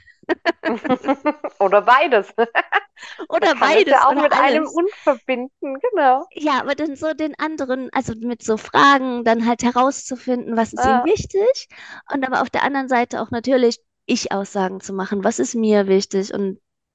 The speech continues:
Speaker 2: ins-, insofern halt beide mit ins Boot zu holen.
Speaker 1: Ja.
Speaker 2: So, und das, da muss, muss man aber auch einen, einen Fokus drauf legen. Also nicht nur zu sagen, „Boah, wie bist du denn drauf?“ oder Vorwürfe oder „Ich will aber jetzt hier und da“,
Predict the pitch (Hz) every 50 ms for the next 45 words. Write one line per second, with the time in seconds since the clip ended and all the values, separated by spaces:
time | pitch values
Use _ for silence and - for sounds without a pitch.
0 | _ _ _ - 240 226 208 220 - - 233 208 220 240 - - 247 226 226 220
1 | 214 208 214 202 _ - 214 202 214 214 214 202 190 - 190 185 190 - - 185
2 | 185 185 - - 175 175 185 170 170 170 170 208 196 - - _ _ _ _ _
3 | _ _ _ _ _ _ _ _ _ - - 202 196 180 170 - - - 226 240
4 | 247 294 311 - - - - - 277 311 330 330 339 - 330 359 392 - 440 403
5 | 349 - - 370 - - - 403 - 381 381 381 392 415 - - _ _ _ -
6 | - 427 - - 539 - 554 523 - - - 214 202 - 208 185 180 180 220 -
7 | _ _ - 220 214 233 240 262 311 339 - 311 277 269 269 - - 220 233 247
8 | 226 226 226 226 226 226 226 220 220 - - 208 247 269 226 233 208 214 208 -
9 | - - 311 339 277 311 294 277 262 262 254 - 240 240 240 247 247 247 247 247
10 | - - 196 208 - - 262 262 262 247 240 233 233 233 240 240 - 233 226 226
11 | - 214 226 226 220 - - 269 - - 262 262 240 233 226 226 226 220 220 208
12 | - - - - 311 320 349 330 330 339 - 285 294 294